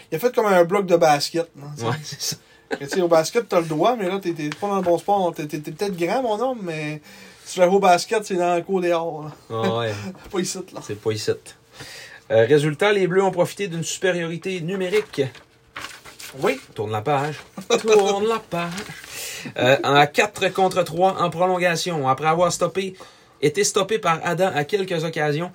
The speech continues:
Speaker 2: les Saguenayens ont gagné trois mises en jeu en zone offensive pour finalement trouver le fond du filet pour mettre un terme à la rencontre à deux minutes dix. De Godet à Fortin à la pointe.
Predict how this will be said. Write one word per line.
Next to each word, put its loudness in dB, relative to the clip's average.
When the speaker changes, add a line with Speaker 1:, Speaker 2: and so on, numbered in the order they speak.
Speaker 2:
les -2
Saguenayens -2
ont -4
gagné -2
trois 0
mises -2
en 2
jeu 0
en 0
zone -2
offensive -4
pour -4
finalement -2
trouver -6
le -4
fond -6
du -6
filet -4
pour -8
mettre -4
un -2
terme -2
à 0
la 0
rencontre -4
à -2
deux 0
minutes -2
dix. -6
De 0
Godet 0
à -2
Fortin -4
à -4
la 0
pointe. -2